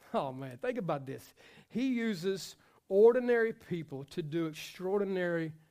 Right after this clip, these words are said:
things. Uh, as we are challenging each other, one another, as we encourage each other along on this journey, we're encouraging one another to,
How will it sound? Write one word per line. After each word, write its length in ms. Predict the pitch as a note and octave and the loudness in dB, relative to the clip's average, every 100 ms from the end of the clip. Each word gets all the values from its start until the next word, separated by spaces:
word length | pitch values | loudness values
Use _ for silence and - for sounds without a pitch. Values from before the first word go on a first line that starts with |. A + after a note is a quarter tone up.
| _ _ _ - | _ _ _ -4
things. 580 | F#3 D#3 A2 - - - _ - - - E3 | -2 -2 -6 -18 -20 -20 _ -20 -20 -8 2
Uh, 360 | E3+ F3 F3 F3+ G3+ - - B3 | 6 6 4 0 -12 -18 -16 -6
as 180 | G#3 F3+ | -2 0
we 460 | F3 C4 A#3 G3+ F3 | 0 0 0 -4 -8
are 140 | D3+ | -8
challenging 960 | - - - A3 A#3 A#3 D#3+ E3 E3 E3+ - | -10 -10 -6 0 2 2 0 -4 -4 -6 -8
each 320 | A3+ B3 - | -6 -4 2
other, 280 | G#3 E3 A#2 | 2 2 -2
one 200 | B2+ F3+ | -6 -2
another, 360 | G3 F#3 E3+ C3+ | 2 2 2 -2
as 100 | C3 | -4
we 120 | F3+ | -4
encourage 420 | F3+ - G#3 G3+ | -4 -2 0 0
each 200 | F#3+ - | -2 -4
other 340 | F#3+ F3 E3 D3+ - - | -2 -2 -4 -8 -14 -6
along 340 | D#3+ F3+ F#3+ | 0 2 2
on 80 | E3+ | 0
this 160 | E3 - | -4 -6
journey, 320 | F3+ F3+ D3+ | -4 -2 -2
we're 200 | D3+ G#3+ | -2 -2
encouraging 460 | G#3+ - A3 F#3 F#3+ | -2 0 0 0 0
one 140 | G3 | 0
another 380 | F3+ F#3 F3+ F3 | 0 2 0 -2
to, 320 | - G3 F3+ | -4 0 0